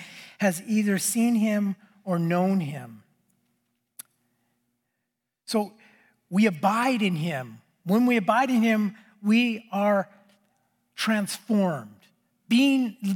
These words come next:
being, abiding in him means that you and I are transformed. There's a transforming that takes place.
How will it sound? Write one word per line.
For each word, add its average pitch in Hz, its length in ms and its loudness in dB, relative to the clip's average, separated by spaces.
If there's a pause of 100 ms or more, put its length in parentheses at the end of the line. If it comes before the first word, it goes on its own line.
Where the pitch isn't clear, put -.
(140)
being, 262 400 2
abiding 226 640 0
in 262 100 2
him 233 220 2
means 240 200 2
that 190 120 -4
you 247 320 2
and 254 140 -2
I 226 160 2
are 208 100 -2
transformed. 208 1160 -2 (320)
There's 214 180 0
a 220 60 -2
transforming 277 880 2
that 240 160 0
takes 226 240 -2
place. 175 500 -4